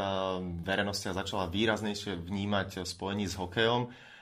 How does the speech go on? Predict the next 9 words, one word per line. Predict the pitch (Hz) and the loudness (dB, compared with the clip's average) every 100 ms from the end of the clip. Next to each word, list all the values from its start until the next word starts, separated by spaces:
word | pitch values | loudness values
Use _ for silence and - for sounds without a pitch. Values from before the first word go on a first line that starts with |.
| - | -16
A | - 85 85 85 87 87 | -8 -4 -4 -4 -4 -6
tam | 90 85 | -6 -6
si | 101 | -6
tú | 90 | -8
pozíciu | - 104 110 107 107 - | -4 0 0 0 -2 0
uvoľnil | 110 135 127 117 104 | 2 2 2 0 -2
Šárkimu | - 98 107 - 110 107 101 - - 90 | -2 0 0 -2 -2 0 -2 -4 -14 -12
v | 90 | -6
rámci, | 90 92 90 - | -4 -4 -6 -6